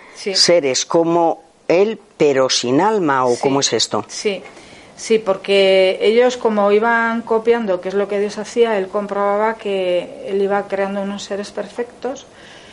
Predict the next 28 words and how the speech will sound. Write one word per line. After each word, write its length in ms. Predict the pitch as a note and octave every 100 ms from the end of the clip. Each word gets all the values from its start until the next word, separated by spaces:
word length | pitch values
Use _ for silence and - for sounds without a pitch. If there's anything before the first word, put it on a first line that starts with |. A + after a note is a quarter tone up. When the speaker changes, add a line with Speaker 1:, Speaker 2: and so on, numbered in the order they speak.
| - - -
Speaker 1:
eh, 640 | G#3 G3 F#3+ F3+ F3 E3+ C#4+ - - - - -
pero, 720 | G#3+ G3 F#3+ F#3+ F#3 F3+ F#3 -
claro, 400 | A3 A3+ G3 -
le 160 | G3 F#3+
copiaban 760 | G3 F#3+ A#3 B3 C4 C#4+ C#4 - -
para, 440 | G#3 G3 F#3+ F#3+ - - - - -
porque 240 | G3+ G3+
pensaban 500 | G3 G3 A#3+ B3 A#3+
que 200 | G3 F#3+
como 180 | F#3+ G3
esos 180 | C4 C4
seres 300 | C4+ B3 B3+
eran 360 | B3 B3 A#3+
perfectos, 500 | A#3+ A#3+ C4+ A3+ F#3+
al 100 | G3+
copiarlos 540 | G3 G#3 B3 A#3+ C4 C4 - - - - -
tenían 360 | G3+ G3+ G#3+
la 100 | G#3+
misma 280 | G#3 G#3 G3+
perfección 540 | G3+ G3+ G3+ - G#3
de 100 | G3+
Dios 300 | A3+ C4+ - - - - - - - - - -
o 140 | B3
el 60 | A#3
mismo 300 | A3 G#3+ A3
poder 320 | F#3 G3+ G3
de 100 | F#3+
Dios, 300 | A3+ A3 -